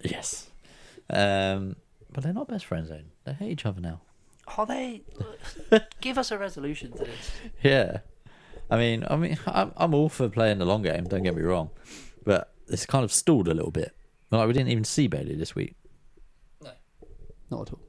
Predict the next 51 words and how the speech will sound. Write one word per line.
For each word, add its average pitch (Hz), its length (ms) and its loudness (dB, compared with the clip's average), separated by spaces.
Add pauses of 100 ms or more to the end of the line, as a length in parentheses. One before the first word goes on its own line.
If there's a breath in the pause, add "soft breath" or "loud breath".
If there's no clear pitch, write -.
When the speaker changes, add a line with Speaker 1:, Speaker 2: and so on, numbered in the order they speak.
Speaker 1:
That's 101 200 -8
not 107 140 -2
really 95 160 2
how 87 60 2
you 85 80 0
build 87 240 0
a - 20 0
rivalry, 87 480 0
is 90 120 0
it? - 100 -8 (1120)
Speaker 2:
No, 123 240 -8
not - 120 -10
at - 120 -20
all. - 120 -20
Speaker 1:
What 151 120 2
should 180 140 6
have 92 80 2
happened, 82 260 -4
she 107 220 -6
should - 200 2
have 110 80 -2
come 101 140 0
out 90 160 0
to - 80 -14
try - 160 0
and 85 100 -2
help 92 220 0
Sasha 82 360 -6
and 82 120 -4
then 87 140 -2
ended 82 240 -4
up - 160 -6
costing - 320 -10
her 78 100 -4
the 80 80 -6
match 95 300 -2
by 90 120 -2
accident - 520 -4
or - 80 -8
something. - 440 -2 (680 soft breath)
Speaker 2:
I 170 40 -10
guess - 160 -10
Speaker 1:
But - 80 6
Speaker 2:
I - 20 6
Speaker 1:
then 123 120 6
Speaker 2:
think 120 100 0
Speaker 1:
it - 20 0
doesn't 120 60 0
Speaker 2:
she's 113 80 0
Speaker 1:
really 95 140 2
Speaker 2:
already - 20 0